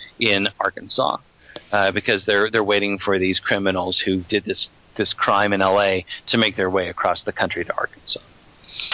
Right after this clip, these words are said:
Um, and so they're, they're hanging out with him, and, uh, and the waitress, like,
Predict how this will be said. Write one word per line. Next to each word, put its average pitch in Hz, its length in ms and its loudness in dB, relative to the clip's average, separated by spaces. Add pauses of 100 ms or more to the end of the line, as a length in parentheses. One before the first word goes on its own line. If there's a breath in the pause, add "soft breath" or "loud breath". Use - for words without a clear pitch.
(140)
Um, 104 380 4
and 123 160 2
so 131 180 4
they're, 131 340 4
they're 127 140 2
hanging 131 260 2
out 113 180 2
with 101 140 -2
him, 95 360 0 (500 loud breath)
and, 104 400 4
uh, 98 340 4 (360)
and 107 260 0
the 107 60 2
waitress, 107 580 0
like, 101 160 0